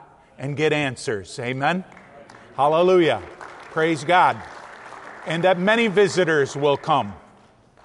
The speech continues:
And they don't have to join our church, right? That's fine. Go to your church. But come into the house of the Lord for prayer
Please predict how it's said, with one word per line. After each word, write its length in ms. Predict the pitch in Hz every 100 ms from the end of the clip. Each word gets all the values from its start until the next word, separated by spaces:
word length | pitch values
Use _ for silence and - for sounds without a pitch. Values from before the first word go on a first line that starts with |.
| _ _
And 160 | - 147
they 80 | 147
don't 180 | 202 240
have 160 | 233
to 80 | 202
join 320 | 156 165 151
our 120 | 139 131
church, 480 | - 139 208 -
right? 320 | - 143 226 226 - - _ _ _ _ - _ -
That's 280 | 147 151
fine. 460 | - 220 214 151 117
Go 160 | 143 151
to 80 | 185
your 160 | 208
church. 640 | - 233 214 135 - - _ _ _ _
But 180 | - 151
come 220 | - 175
into 240 | 190 - 185
the 140 | 147
house 260 | 147 160 190
of 100 | 147
the 100 | 165
Lord 340 | 160 160 151
for 140 | - 131
prayer 600 | - 165 156 165 185